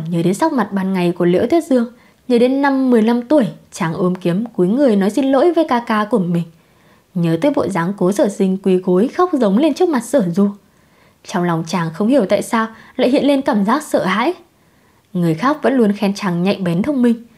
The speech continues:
nhưng có lúc chàng chán ghét nhất chính là bản thân mình. Vừa vặn ghét nhất chính là sự nhạy bén thông minh kia. Chàng dựa vào ngực nàng, nhắm mắt lại,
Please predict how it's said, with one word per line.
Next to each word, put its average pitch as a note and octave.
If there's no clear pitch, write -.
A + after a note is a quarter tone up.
nhưng D4+
có C4
lúc F4
chàng G#3+
chán G#3
ghét E4+
nhất G4+
chính F#3+
là A#3+
bản G#3
thân F#3
mình. F#3
Vừa F3+
vặn F#3
ghét D4
nhất F4+
chính A3
là B3
sự G3+
nhạy F#3
bén F3
thông C#4
minh G3+
kia. G#3+
Chàng E3
dựa F3
vào E3
ngực E3+
nàng, F3
nhắm F3
mắt D#4
lại, D#4